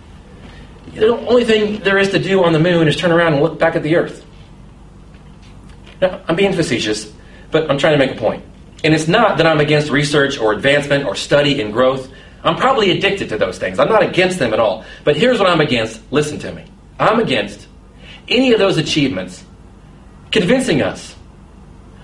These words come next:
that we are so unique that we have arrived at a position in the universe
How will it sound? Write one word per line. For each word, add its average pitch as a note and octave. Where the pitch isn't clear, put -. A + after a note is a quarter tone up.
that D3+
we A#3
are E3+
so A#3+
unique F3
that C4
we A#3
have G#3+
arrived F3
at C#3
a B2
position F3+
in D3+
the D3
universe A2